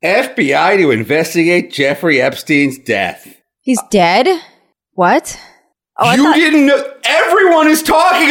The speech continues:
Speaker 1: about this.
Speaker 2: I just thought he just got the shit beat out of him in jail.
Speaker 1: He was found dead of a suicide.
Speaker 2: Suicide. That's convenient.
Speaker 1: I don't know why you're putting that in air quotes. That's weird.
Speaker 2: Because that's a common thing in prison is people will fucking murder you, especially if you're a sex of-, a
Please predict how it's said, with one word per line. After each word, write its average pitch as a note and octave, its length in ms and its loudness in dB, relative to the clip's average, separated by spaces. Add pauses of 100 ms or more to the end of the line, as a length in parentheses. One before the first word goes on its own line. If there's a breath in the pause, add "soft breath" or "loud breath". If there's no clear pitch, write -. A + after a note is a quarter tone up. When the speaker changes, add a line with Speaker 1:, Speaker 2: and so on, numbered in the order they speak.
Speaker 1:
about - 320 0
this. G3 320 0
Speaker 2:
I C4+ 120 0
just F4+ 240 -2
thought E4+ 240 2
he D#4+ 120 4
just C#4 200 0
got C4+ 180 0
the G3 80 0
shit C#4+ 280 0
beat A3+ 180 0
out D#3+ 180 2
of C#3+ 100 -6
him D#3 160 -2
in D#3+ 140 -4
jail. F3 460 2
Speaker 1:
He D4+ 200 0
was F#4+ 240 0
found G#3 460 0 (240)
dead C#4+ 360 0
of F#3+ 160 2
a D3 120 0
suicide. C#3+ 1300 -4
Speaker 2:
Suicide. F#3 720 0
That's F#3 220 -2
convenient. D#3 500 -2
Speaker 1:
I - 40 0
don't D3 100 0
know D3+ 140 2
why C#3+ 160 2
you're D#3 180 2
putting E3 240 0
that E3+ 160 2
in D#3+ 60 0
air F3+ 140 0
quotes. B2+ 360 -2
That's D#3 220 -4
weird. C#3+ 520 0
Speaker 2:
Because C#4 560 0
that's C#4 320 -2
a D4 60 0
common B3+ 380 0
thing B3 220 2
in A3+ 120 0
prison A3 320 0
is E3 140 -2
people G#3 320 -2
will F#3 140 2
fucking G3+ 420 -2
murder C4 280 2
you, D#3 340 2
especially G#3 520 0
if G3 100 -4
you're F#3+ 140 2
a D#3 280 0
sex A3+ 360 -4
of-, G3 180 -8
a F3+ 120 2